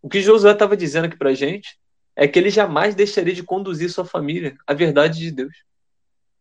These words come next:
E a gente vê que as situações, né, imposição nunca, nunca é algo bom, sabe?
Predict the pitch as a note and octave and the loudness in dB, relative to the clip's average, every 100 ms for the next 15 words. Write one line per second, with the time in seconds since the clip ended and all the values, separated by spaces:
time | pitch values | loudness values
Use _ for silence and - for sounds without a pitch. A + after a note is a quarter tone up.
0 | _ - C3+ E3 F3+ F3+ F#3+ G#3+ G#3 - | _ 2 2 2 2 2 2 4 6 6
1 | E3+ F3+ - F#3 - D3+ F#3 F3 D3 - | 2 0 0 0 0 -4 -4 -2 -2 -2
2 | C#3+ F#3 F#3 F3+ F#3 F#3+ A3 A3+ G#3+ G3+ | -4 0 0 0 -4 -4 -2 4 4 2
3 | F#3 G3 G3+ F#3+ - - D#3 F3 E3 C3 | -4 0 2 4 2 4 4 4 2 2
4 | B2+ - C3+ | -2 -6 -10